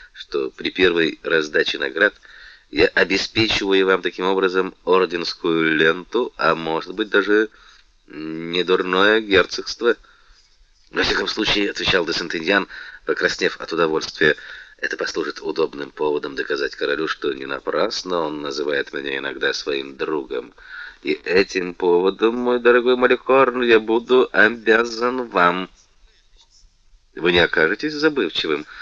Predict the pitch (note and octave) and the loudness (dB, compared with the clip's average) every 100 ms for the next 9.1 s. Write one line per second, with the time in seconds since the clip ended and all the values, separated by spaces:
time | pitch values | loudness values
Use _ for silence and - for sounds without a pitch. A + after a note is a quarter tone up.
0 | - - F2+ E2+ D#2+ - - - E2+ E2+ | -14 -2 2 2 0 -2 -4 0 0 0
1 | E2 E2 - F2+ E2+ E2 _ _ - - | -2 -2 0 2 2 -2 _ _ -10 -2
2 | - C2 A#1+ - C2 C2+ B1 A#1+ B1+ C#2 | 2 4 2 -4 -4 -2 -2 -8 -10 -4
3 | C2+ B1 - - C2 B1 A#1 - - - | -2 -2 -6 -12 -10 -8 -6 -4 -4 -4
4 | - B1+ - - - - - - - _ | -8 -12 -16 -20 -20 -20 -16 -16 -18 _
5 | _ - C2+ D#2 E2 D#2+ E2 D#2 D#2+ D2+ | _ -10 -4 -2 0 -2 -2 -6 -4 -4
6 | - E2 D2+ D2 C2 C2+ E2 C#2+ E2+ D#2+ | -4 -4 -4 -6 -6 -4 -2 -2 -4 -6
7 | - D#2 D2+ E2 E2+ - - - - - | 0 2 6 4 4 -2 -18 -8 -8 -6
8 | C#2 - D2 C#2 C2+ - C2+ B1+ B1 A2+ | -6 -6 -8 -8 -6 -6 -8 -8 0 0
9 | G2 | 0